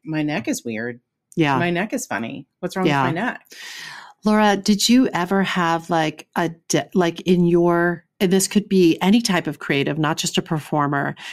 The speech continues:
Speaker 2: Did you ever have, like, a dead eyes moment where someone said something that just, like, lodged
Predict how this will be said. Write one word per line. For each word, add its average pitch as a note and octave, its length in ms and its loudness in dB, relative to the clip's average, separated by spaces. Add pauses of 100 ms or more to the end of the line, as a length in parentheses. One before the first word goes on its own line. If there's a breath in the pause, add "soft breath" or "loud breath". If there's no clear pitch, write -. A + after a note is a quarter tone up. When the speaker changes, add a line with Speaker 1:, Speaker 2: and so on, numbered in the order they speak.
Speaker 2:
Did F#3+ 180 2
you G3 80 6
ever A#3 160 2
have, F#3+ 240 0
like, E3+ 160 -2
a E3 40 2
dead C#3+ 300 0
eyes D3 320 0
moment C#3+ 520 0
where D3 140 0
someone D3+ 440 0
said D3 400 0
something D3 680 -4
that C#3 160 -2
just, - 320 -2
like, D3+ 320 -2
lodged D3 920 -2